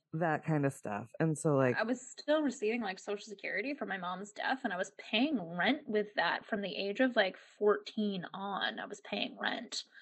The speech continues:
Speaker 1: Yeah, I wasn't
Speaker 2: Um,
Speaker 1: paying rent, but,
Speaker 2: like
Speaker 1: like, if there was, like, extras that I wanted, it was, like, on me, you know,
Speaker 2: Yep.
Speaker 1: kind of thing.
Speaker 2: Yeah, I mean, I did
Speaker 1: Um,
Speaker 2: still have a job. It wasn't like, I didn't,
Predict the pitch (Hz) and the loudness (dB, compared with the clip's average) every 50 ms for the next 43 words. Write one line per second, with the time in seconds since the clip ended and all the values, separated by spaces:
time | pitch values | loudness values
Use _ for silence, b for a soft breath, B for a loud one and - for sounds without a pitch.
0 | B B 196 180 185 170 156 147 - - - 214 233 262 254 302 294 285 277 285 | B B 4 4 4 4 4 2 2 4 4 4 4 4 2 2 2 2 4 4
1 | 277 269 233 208 190 185 185 175 147 127 123 123 - - - - 214 208 143 139 | 4 4 4 4 4 4 6 6 6 4 4 2 -2 -6 -12 -4 0 2 2 2
2 | - 135 151 143 135 135 - - - - b b b b b b b b _ _ | 4 4 4 4 4 4 0 -4 -12 -18 b b b b b b b b _ _
3 | - 190 180 160 - 190 185 180 180 180 165 151 170 165 160 143 - - - 151 | 0 0 2 2 2 4 4 4 4 4 2 2 4 2 2 2 0 0 0 0
4 | 151 139 - - - 147 143 139 131 131 - 143 127 135 131 127 123 123 117 117 | 0 0 -2 -4 0 2 2 2 2 2 0 2 4 4 6 6 6 6 4 4
5 | 113 113 110 101 110 - - - 123 117 - 107 110 107 - - - 113 107 98 | 2 2 2 2 2 2 2 0 -2 0 0 0 0 0 -2 -2 -2 0 0 0
6 | 73 67 64 - - 131 - _ _ - - 139 127 120 113 104 101 92 92 214 | 0 -2 -4 -6 -10 -14 -16 _ _ 0 2 4 4 6 6 4 4 4 2 2
7 | 175 120 101 92 107 120 - - 92 - - - 156 - b b b b b b | 2 4 4 2 2 0 0 -2 -4 -2 -4 -6 -6 -6 b b b b b b
8 | - 170 175 175 170 151 143 139 139 123 117 117 135 127 - - 196 202 196 175 | -4 0 2 2 4 4 4 6 4 4 4 2 0 -2 -2 -2 0 0 0 -2
9 | - - - - 214 214 202 - 208 208 196 - 190 208 202 202 208 202 185 180 | -2 -4 -4 -2 0 0 0 -2 -6 -10 -10 -8 -6 -6 -4 -4 -4 -6 -8 -8
10 | 190 196 190 - - - - _ _ _ - - - - - 214 208 262 277 269 | -10 -10 -10 -14 -16 -20 -20 _ _ _ -14 -14 -8 -2 0 2 2 2 2 0
11 | - | -2